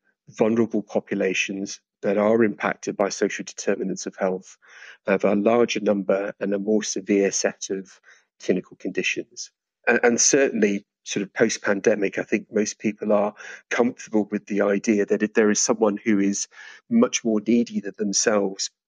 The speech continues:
and you can quantify what that is and the reasons for that, then actually they should take, um, what is otherwise scarce resources, so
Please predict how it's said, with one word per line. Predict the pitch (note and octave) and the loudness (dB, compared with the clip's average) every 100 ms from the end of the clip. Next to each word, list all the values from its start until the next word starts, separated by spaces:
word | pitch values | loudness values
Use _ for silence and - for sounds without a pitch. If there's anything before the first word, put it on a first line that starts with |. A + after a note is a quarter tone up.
| _ | _
and | G#2 G#2 F#2+ | 0 2 2
you | G#2+ | -2
can | - G2+ | -4 -6
quantify | - A2+ - - G#2 G2 | 0 0 -2 -4 -4 0
what | - - | -2 0
that | G2+ | 0
is | G#2 G2+ | 0 0
and | G2 | -4
the | F#2+ | -2
reasons | A2+ A#2+ G#2 - | 0 0 -4 -8
for | - | -8
that, | F#3+ F#3+ F#3 - - - - - | -4 -4 -4 -8 -12 -20 -12 -2
then | G#2+ | 0
actually | G#2+ - G#2+ G2+ | 2 0 -4 -2
they | G2 | 2
should | - - G2 - - _ | 2 4 2 0 -10 _
take, | - G#2+ G#2 - - | -2 0 0 -4 -4
um, | G#2 G#2 G#2+ | 0 0 0
what | G#2+ G2+ | 0 0
is | G2 | 2
otherwise | G#2+ G2+ G2 F#2+ | 2 2 0 0
scarce | - - G2+ F#2+ | -2 0 2 2
resources, | G2+ G2 - F#2 - G2 - | -2 -4 -2 -4 -4 -6 -2
so | G2 | -2